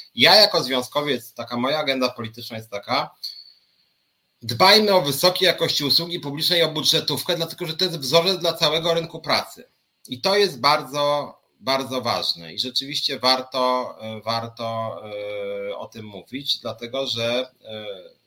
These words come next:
budżetówka daje przykład całemu rynkowi pracy. Jeżeli w budżetówce byłoby dobrą praktyką, że na przykład osoby sześćdziesiąt jeden, sześćdziesiąt trzy lata mają krótszy czas pracy,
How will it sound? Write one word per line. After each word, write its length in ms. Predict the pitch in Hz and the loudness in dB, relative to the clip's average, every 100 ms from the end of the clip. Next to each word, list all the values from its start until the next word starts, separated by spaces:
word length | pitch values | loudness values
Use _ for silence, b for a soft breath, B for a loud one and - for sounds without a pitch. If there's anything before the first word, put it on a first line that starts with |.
| _ | _
budżetówka 760 | 107 135 - 131 147 143 143 | -12 -8 -6 -6 -6 -8 -6
daje 240 | 135 123 117 | -4 -4 0
przykład 520 | - - - 135 - | 2 2 0 -6 -4
całemu 360 | 120 117 110 | -4 -4 -4
rynkowi 380 | 104 98 101 92 | -8 -12 -14 -16
pracy. 320 | - 95 - | -16 -16 -14
Jeżeli 260 | 92 107 110 | -14 -10 -10
w 40 | |
budżetówce 540 | 113 117 113 131 - 120 | -10 -10 -10 -12 -10 -8
byłoby 280 | 113 110 101 | -8 -8 -6
dobrą 320 | 123 123 117 | -2 -2 -4
praktyką, 500 | 117 - 117 107 92 | -8 -10 -14 -14 -18
że 80 | 95 | -16
na 60 | |
przykład 340 | - - 110 107 | -18 -10 -10 -10
osoby 380 | - 113 101 - B B B | -10 -10 -10 -16 B B B
sześćdziesiąt 600 | - 120 107 127 123 117 | 2 2 0 -2 -4 -6
jeden, 240 | 110 101 | -6 -6
sześćdziesiąt 440 | - 107 107 120 110 | -8 -4 -2 -2 0
trzy 160 | - | 0
lata 260 | 107 - 92 | 0 -6 -8
mają 200 | 92 95 | -10 -10
krótszy 440 | - 127 127 135 | -6 -6 -6 -8
czas 240 | 135 156 - | -4 -4 -2
pracy, 500 | 117 110 113 131 | -2 -2 -2 -4